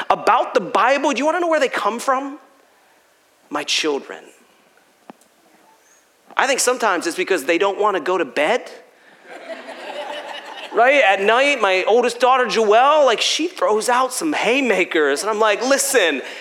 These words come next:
go to bed, honey. Daddy's not ready for this. Email me, okay?" Today's parent-child dedication. And parents,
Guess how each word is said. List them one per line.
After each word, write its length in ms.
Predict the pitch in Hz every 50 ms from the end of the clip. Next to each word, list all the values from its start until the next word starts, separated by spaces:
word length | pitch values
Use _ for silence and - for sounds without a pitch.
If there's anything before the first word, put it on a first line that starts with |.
| - - - - - - - - - -
go 180 | - 294 294
to 80 | 302 254
bed, 440 | 202 175 - - 240 240 226 185 -
honey. 460 | - 208 208 202 196 190 190 180 160 - - - - - - - - - - - - - - - -
Daddy's 300 | 240 277 285 294 269 233
not 200 | 294 294 285 285
ready 240 | 285 285 277 269
for 220 | 233 - - 240 214
this. 560 | 214 208 165 - - - - - - - - - - - -
Email 440 | 294 311 320 294 277 262 240 226
me, 240 | 214 208 190 180 165
okay?" 540 | 160 170 165 233 233 247 254 262 277 269 226 - - - - - - - - - - - - - - - - - - - - - - - - - - - - - - - - - - - - - - - - - _ _ _ _ - - - _ _ _ _ _ _ _ -
Today's 280 | - 285 392 392 -
parent-child 640 | - - 320 320 320 320 - - 294 269 277 269 214
dedication. 680 | 277 262 254 - 254 254 254 - - - 135 127 123 - _ _ _ _ _ _ _ _ _ _ _ _ _ _ _ _ _ _ _ _ _ _ _ _ -
And 140 | - 233 220
parents, 840 | - 269 302 381 381 320 208 175 - - - - - - - - -